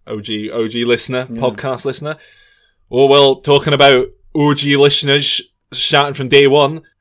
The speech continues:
Speaker 1: we've got a, uh, a Judy Big Nails here.
Speaker 2: <laughs> Yeah, good, beautiful Scottish name.
Speaker 1: Who's that? Who's that?
Speaker 2: Friend of the show.
Speaker 1: Why she, why is she spending money on this shite?
Speaker 2: <laughs>
Speaker 1: She, like, for fuck's sake, lads, you,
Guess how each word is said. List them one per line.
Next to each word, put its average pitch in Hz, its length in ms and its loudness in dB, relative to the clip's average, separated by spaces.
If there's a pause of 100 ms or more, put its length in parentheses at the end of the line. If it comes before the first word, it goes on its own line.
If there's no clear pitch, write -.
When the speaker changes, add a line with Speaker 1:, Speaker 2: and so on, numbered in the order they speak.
(120)
Speaker 1:
we've 123 140 -8
got 151 220 2
a, 139 180 6
uh, 139 300 4
a 139 60 0
Judy 165 400 2
Big 180 260 6
Nails 156 460 4
here. 131 360 2
Speaker 2:
<laughs> - 40 -20 (140)
Yeah, 147 380 -6 (360)
good, 135 200 -6
beautiful 131 280 -6
Scottish 139 380 -10
name. 123 380 -14
Speaker 1:
Who's 190 200 0
that? 196 300 2 (440)
Who's 160 200 -8
that? 190 280 0
Speaker 2:
Friend 147 300 -6
of 135 80 -6
the 135 60 -8
show. 151 420 -4 (240)
Speaker 1:
Why 160 180 0
she, 208 280 -2
why 165 180 2
is 190 80 4
she 202 180 0
spending 175 500 -2
money 156 240 0
on 143 120 -2
this 139 120 -4
shite? 156 460 0
Speaker 2:
<laughs> - 0 -
Speaker 1:
She, 220 400 2
like, 151 300 -2
for 156 140 -6
fuck's 202 320 -2
sake, 160 240 -2
lads, 135 320 -2
you, 170 240 -6